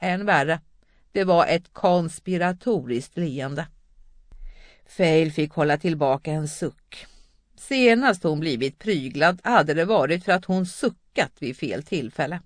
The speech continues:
Lucera var en av dem som hade avlagt trohetsed till henne under de senaste två veckorna.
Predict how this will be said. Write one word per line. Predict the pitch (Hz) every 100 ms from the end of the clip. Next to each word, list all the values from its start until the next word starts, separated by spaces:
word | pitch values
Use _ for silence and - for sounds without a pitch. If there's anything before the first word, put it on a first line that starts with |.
| _ _ _ _ _ _ - - -
Lucera | 247 254 - 269 247 147 147
var | 160
en | 147 135
av | 151 143
dem | 143 147
som | 151 156
hade | 156 151
avlagt | - 143 135 147 151 - _
trohetsed | 233 226 156 151 175 170 - 247 143 131
till | - 147 165
henne | 170 131 147
under | 160 165 160
de | 165 175
senaste | - 202 190 220 156 -
två | 147 - 135 147
veckorna. | 160 - 147 160